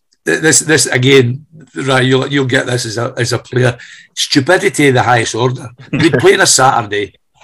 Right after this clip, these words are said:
After the game, Alan Ray would put my ankle in plaster, right? You know, like you would get at the hospital. And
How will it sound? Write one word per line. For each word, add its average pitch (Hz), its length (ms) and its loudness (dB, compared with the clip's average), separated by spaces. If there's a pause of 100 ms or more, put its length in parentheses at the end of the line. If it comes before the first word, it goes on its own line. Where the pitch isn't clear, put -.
(240)
After 185 320 0
the 147 100 0
game, 123 340 2 (800)
Alan 151 300 4
Ray 131 480 2
would 120 240 -6
put 156 240 -2
my 127 300 2
ankle 117 280 -4
in 107 120 -8
plaster, 123 560 -2 (500)
right? 131 260 -4 (120)
You 135 120 -6
know, 120 60 -2
like 135 160 -2
you 127 60 -8
would 120 120 -6
get 117 200 -4
at - 60 -6
the 107 60 -8
hospital. 113 560 -6 (400)
And 135 240 -4